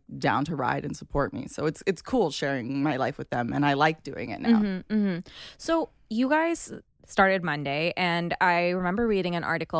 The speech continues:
Speaker 2: on Business Insider where you guys took a thirty thousand dollar loan and turned it into what Monday is today.
Speaker 1: Right.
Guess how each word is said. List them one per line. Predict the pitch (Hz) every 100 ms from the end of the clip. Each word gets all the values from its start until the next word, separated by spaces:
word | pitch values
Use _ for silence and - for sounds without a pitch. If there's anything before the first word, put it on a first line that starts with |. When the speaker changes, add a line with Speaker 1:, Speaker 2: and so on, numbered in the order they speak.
| 160
Speaker 2:
on | - 165
Business | 156 156 165 -
Insider | 170 175 170 151 147 147
where | 151 151
you | 147
guys | 151 165 165 170 - -
took | 185 180 -
a |
thirty | 175 - 165 226
thousand | 277 233 214 214 185
dollar | 170 160 147
loan | 170 165 143
and | 147 147
turned | - 156
it | 165 -
into | 151 - 156 147 143 139 -
what | 139 165
Monday | 143 151 156 143 -
is | 147 139 -
today. | - 143 220 -
Speaker 1:
Right. | 160 123